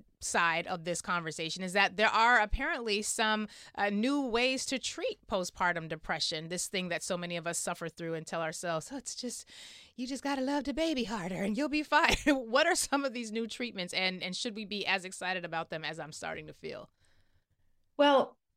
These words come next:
Speaker 2: so these new treatments are not yet available, but will
Speaker 1: Damn
Speaker 2: be in
Speaker 1: it.
Speaker 2: the,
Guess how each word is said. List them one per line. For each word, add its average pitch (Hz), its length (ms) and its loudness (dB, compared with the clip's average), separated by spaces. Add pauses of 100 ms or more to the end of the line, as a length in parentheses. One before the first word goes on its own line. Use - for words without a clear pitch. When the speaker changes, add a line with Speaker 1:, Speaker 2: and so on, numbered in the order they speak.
(500)
Speaker 2:
so 254 360 10
these 254 220 2
new 330 160 4
treatments 269 440 2
are 226 80 -2
not 196 320 0
yet 208 140 6
available, 202 480 6
but 226 240 4 (180)
will 202 240 8
Speaker 1:
Damn 190 80 -2
Speaker 2:
be 240 80 2
in 254 320 4
Speaker 1:
it. 208 80 0
Speaker 2:
the, 180 220 0